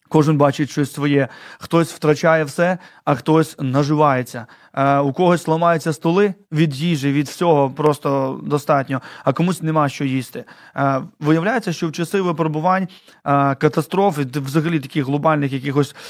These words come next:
катаклізмів людина виявляється, людина не,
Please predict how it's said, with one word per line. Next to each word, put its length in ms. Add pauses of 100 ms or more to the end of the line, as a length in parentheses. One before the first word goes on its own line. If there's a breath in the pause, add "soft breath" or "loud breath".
(120)
катаклізмів 680
людина 360
виявляється, 800
людина 380
не, 260